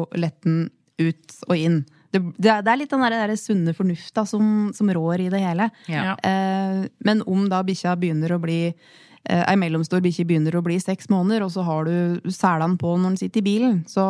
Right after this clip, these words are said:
Speaker 1: er det veldig enkelt også å ta tak i selene opp på ryggen, og så bare dempe det hoppet litt grann.
Speaker 2: Mm.
Speaker 1: Ja.
Speaker 2: Hjelpe dem litt sånn, ja.
Speaker 1: Ja. Men der også er det jo,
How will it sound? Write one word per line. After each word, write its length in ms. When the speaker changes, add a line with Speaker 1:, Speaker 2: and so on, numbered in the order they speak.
Speaker 1:
er 220
det 100
veldig 380
enkelt 420
også 220
å 80
ta 220
tak 240
i 80
selene 320
opp 80
på 140
ryggen, 260
og 80
så 160
bare 240
dempe 840
det 140
hoppet 320
litt 240
grann. 380
Speaker 2:
Mm. 180
Speaker 1:
Ja. 80
Speaker 2:
Hjelpe 380
dem 160
litt 160
sånn, 180
ja. 200
Speaker 1:
Ja. 500
Men 280
der 280
også 160
er 100
det 60
jo, 80